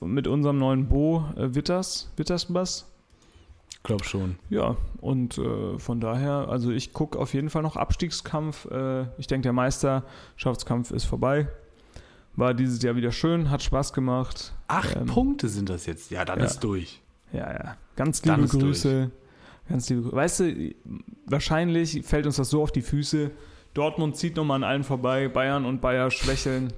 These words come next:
Speaker 2: Dortmund ist siebzehn Punkte hinter Leverkusen.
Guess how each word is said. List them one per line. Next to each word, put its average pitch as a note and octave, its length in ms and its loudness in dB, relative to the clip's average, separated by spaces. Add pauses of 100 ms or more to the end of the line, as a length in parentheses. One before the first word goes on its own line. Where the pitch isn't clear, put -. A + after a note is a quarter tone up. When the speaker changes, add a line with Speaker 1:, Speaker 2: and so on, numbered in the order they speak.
(1600)
Speaker 2:
Dortmund C#3+ 360 0
ist - 300 -4 (360)
siebzehn C#3 720 0
Punkte C#3 380 0
hinter B2+ 200 2
Leverkusen. A#2 720 2